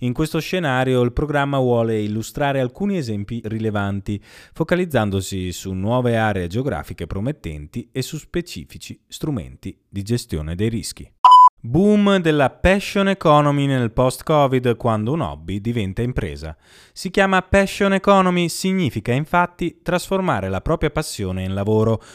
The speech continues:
monetizzando contenuti inizialmente creati al solo scopo amatoriale, evolvendo la qualità a livello professionale.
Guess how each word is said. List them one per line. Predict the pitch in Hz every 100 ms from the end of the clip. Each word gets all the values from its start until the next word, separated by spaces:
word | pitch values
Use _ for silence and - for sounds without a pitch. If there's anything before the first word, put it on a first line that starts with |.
| - -
monetizzando | 131 139 151 139 170 165 156
contenuti | 160 160 160 165 160
inizialmente | 151 139 - 143 151 147
creati | 143 147 147 143
al | 135 123
solo | - 208
scopo | - 180 165
amatoriale, | 120 87 - 156 80 73 87
evolvendo | 87 107 104 123 117 107
la | 92
qualità | 120 135 160 69 - -
a | 113
livello | 156 151 71 80 220 _
professionale. | 135 - 147 - 170 104 76